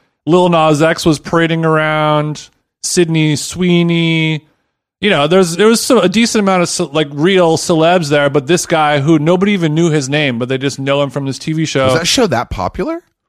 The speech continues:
Speaker 1: I don't, I didn't think, I didn't know it was that popular.
Speaker 2: Me neither.
Speaker 1: But,
Speaker 2: I mean, I
Speaker 1: like,
Speaker 2: knew it
Speaker 1: Carolyn
Speaker 2: won-
Speaker 1: was there, like, so he was walking around, and I was like, "Oh, there, there go Lil Nas X, there go Sydney Sweeney," whatever. And she's
Speaker 2: Did
Speaker 1: like,
Speaker 2: Lil Nas X have his shirt on?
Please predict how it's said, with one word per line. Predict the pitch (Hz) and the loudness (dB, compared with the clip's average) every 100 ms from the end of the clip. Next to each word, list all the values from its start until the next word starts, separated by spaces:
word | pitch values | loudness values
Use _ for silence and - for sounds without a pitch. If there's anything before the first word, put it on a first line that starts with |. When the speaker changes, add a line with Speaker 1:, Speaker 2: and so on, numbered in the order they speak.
| _ - | _ -8
Speaker 1:
I | 151 | -4
don't, | 185 151 | -4 -2
I | |
didn't | 175 180 | -2 -2
think, | 175 175 | -4 -4
I | 147 | 0
didn't | 165 | 2
know | 160 | 2
it | 165 | 2
was | 160 | 2
that | 160 | -2
popular. | - 247 294 69 - - | -2 -4 -4 -4 -8 -6
Speaker 2:
Me | - | -4
neither. | - 90 62 64 | -4 -4 -8 -6
Speaker 1:
But, | 165 | 0
Speaker 2:
I | |
mean, | 196 | 2
I | |
Speaker 1:
like, | 190 | 2
Speaker 2:
knew | 170 | 2
it | 208 | 2
Speaker 1:
Carolyn | 262 240 190 | 4 4 4
Speaker 2:
won- | 165 | 4
Speaker 1:
was | 156 | 2
there, | 151 151 147 143 | 2 2 2 2
like, | 135 - _ _ _ | 0 -4 _ _ _
so | - | 0
he | 185 214 | 2 4
was | 240 180 | 2 4
walking | 190 185 180 | 2 2 0
around, | 165 160 160 156 | 2 2 0 0
and | 147 | 2
I | 147 | 0
was | 131 | 0
like, | 131 | -2
"Oh, | 170 160 | -4 -6
there, | 127 135 | -8 -10
there | 139 139 | -4 -4
go | 143 139 131 123 - - | 0 0 0 -2 -10 -10
Lil | 127 135 135 | -4 -2 -2
Nas | 117 117 | -4 -2
X, | 165 160 156 - | -2 -2 -4 -10
there | 131 123 | -6 -6
go | 120 120 | -6 -8
Sydney | - 123 117 | -8 -10 -8
Sweeney," | 160 147 | -6 -2
whatever. | 139 147 143 | 0 2 0
And | 139 143 | -2 -6
she's | 120 123 | -4 0
Speaker 2:
Did | 151 | 0
Speaker 1:
like, | 180 | 2
Speaker 2:
Lil | 180 | 0
Nas | 156 | 0
X | 143 135 | -2 -2
have | 143 | -2
his | 104 | -2
shirt | - 107 113 | -2 -2 -2
on? | 135 156 | -4 -8